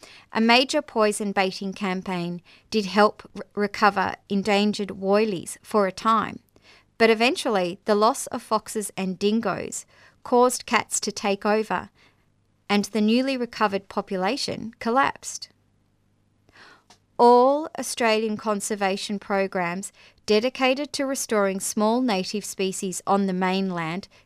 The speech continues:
continue to use ten eighty. National parks use it, pastoral stations use it, councils use it. It is time to go cold turkey.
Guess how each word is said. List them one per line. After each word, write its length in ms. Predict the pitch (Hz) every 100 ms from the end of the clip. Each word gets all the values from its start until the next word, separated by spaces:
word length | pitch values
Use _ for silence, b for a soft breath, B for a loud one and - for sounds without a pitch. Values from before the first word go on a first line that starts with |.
| b
continue 720 | - 214 - - 254 240 247
to 160 | 240 247
use 380 | 190 190 190 -
ten 240 | 208 185
eighty. 400 | 156 151 - 170 - b b b b
National 380 | 208 208 - 185
parks 420 | - 247 254 -
use 220 | 262 254
it, 220 | 269 269 _ _ _ _ _
pastoral 480 | - 226 226 - 240
stations 520 | - 233 226 233 214
use 240 | 226 220 226
it, 200 | 214 - -
councils 580 | - 196 185 - 180 -
use 240 | 180 170
it. 200 | 175 - b b b b
It 100 | 220
is 180 | 214 -
time 300 | 220 208 202
to 120 | 220
go 220 | 196 185
cold 320 | 180 196 190
turkey. 520 | - 185 170 - 160